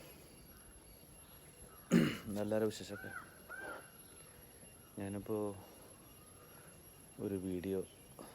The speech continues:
ചെയ്യുന്നതിന് ഉദ്ദേശമായ കുറേ വേണ്ട, വേണ്ട, വേണമെന്ന് വിചാരിച്ച്,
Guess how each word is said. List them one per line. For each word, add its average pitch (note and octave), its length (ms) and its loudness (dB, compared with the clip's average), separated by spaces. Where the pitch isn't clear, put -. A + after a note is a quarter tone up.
ചെയ്യുന്നതിന് G#2 440 4
ഉദ്ദേശമായ G2+ 500 4
കുറേ G#2+ 280 0
വേണ്ട, F#2 200 2
വേണ്ട, G2 140 2
വേണമെന്ന് G2 240 0
വിചാരിച്ച്, - 320 -4